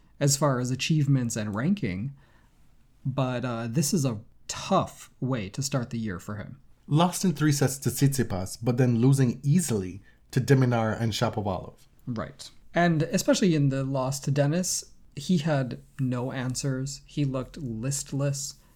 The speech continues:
Speaker 1: He did not want to be there. And that was a difficult one to watch.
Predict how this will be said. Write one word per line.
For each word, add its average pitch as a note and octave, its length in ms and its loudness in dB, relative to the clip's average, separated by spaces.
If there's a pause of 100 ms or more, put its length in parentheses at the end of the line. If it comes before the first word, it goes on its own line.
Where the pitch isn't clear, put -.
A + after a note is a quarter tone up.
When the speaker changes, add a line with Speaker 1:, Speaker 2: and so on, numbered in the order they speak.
Speaker 1:
He C#3+ 180 0
did A#2 160 -2
not B2+ 400 -2
want E3 160 -2
to D#3 60 -2
be D3 180 0
there. C#3 460 0 (200)
And D3+ 120 4
that G#3 120 8
was F3+ 120 2
a D3+ 60 4
difficult C#3 580 0
one A2+ 200 -2
to A2 100 -6
watch. E2 420 -10